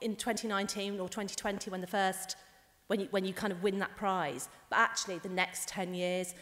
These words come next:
and use that as a starting point to jump off from, not the finish point to say, "Ta-da, here we are." And I think we really did that. I'm saying we really did it, but we didn't really have a plan, as usual, you know, when, when, when we delivered, after we delivered European Capital of Culture.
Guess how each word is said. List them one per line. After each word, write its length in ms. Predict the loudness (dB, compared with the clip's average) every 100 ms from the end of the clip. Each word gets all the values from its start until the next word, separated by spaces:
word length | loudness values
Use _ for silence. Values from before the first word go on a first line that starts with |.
| -4 0
and 140 | 2
use 280 | 4 2 4
that 200 | 2 2
as 120 | -2
a 40 |
starting 540 | -6 0 2 2 0 -4
point 260 | -4 -4 -4
to 100 | -2
jump 260 | -2 0
off 180 | -4 -2
from, 240 | -2 -2
not 140 | -4 -6
the 80 | -6
finish 320 | -2 -2 -4
point 280 | -4 -6 -4
to 80 |
say, 200 | -2 0
"Ta-da, 360 | -2 0 0 0
here 200 | -2 -4
we 120 | -2
are." 300 | 0 0 -2 -8 -18 -20 -20 -18 -4
And 120 | -4
I 20 |
think 260 | 2 2 4
we 140 | 2 6
really 280 | 6 6 4
did 240 | 2 2
that. 260 | -2 0 -2
I'm 140 | -2
saying 320 | 2 4 4 4
we 80 |
really 180 | 2 0
did 160 | 0 -2
it, 60 |
but 100 | -2
we 60 | -2
didn't 180 | -2 -2
really 160 | -2
have 120 | -4 -6
a 40 |
plan, 420 | -8 -6 -4 -6 -8
as 180 | -6
usual, 320 | -6 -6 -6 -6
you 100 | -4
know, 100 | -4
when, 160 | -4
when, 200 | -4 -6 -4
when 140 | -4
we 60 | -2
delivered, 380 | 0 0 0 -6 -4
after 220 | -4 -2
we 100 | -6
delivered 380 | -4 -2 -2 -2
European 300 | -4 -4 -6
Capital 260 | -8 -8 -10
of 100 | -8
Culture. 480 | -8 -6 -8 -10